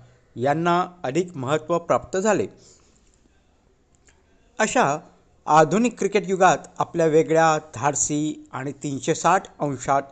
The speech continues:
फटके मारण्याच्या शैलीने जागतिक क्रिकेटमध्ये स्वतःची ओळख निर्माण करणारा खेळाडू म्हणजे सूर्यकुमार यादव.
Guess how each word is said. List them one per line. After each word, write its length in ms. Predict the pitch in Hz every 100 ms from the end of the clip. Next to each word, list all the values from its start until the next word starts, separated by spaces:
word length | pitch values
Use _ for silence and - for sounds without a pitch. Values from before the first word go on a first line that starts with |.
| _ _ _ _
फटके 340 | 127 - - 254
मारण्याच्या 400 | 220 160 156 156
शैलीने 460 | 147 127 131 135
जागतिक 500 | 123 117 123 - 208
क्रिकेटमध्ये 540 | 190 151 151 131 131 131
स्वतःची 500 | - 117 147 - 175
ओळख 440 | - 156 156 156 - _ _ - -
निर्माण 500 | 110 117 143 190 226
करणारा 600 | 220 180 143 135 123 127 127
खेळाडू 360 | - 120 127 170
म्हणजे 460 | 170 156 117 123 127 - _ _ -
सूर्यकुमार 720 | - 156 190 185 117 127 165 - _ _ -
यादव. 500 | 110 101 107 127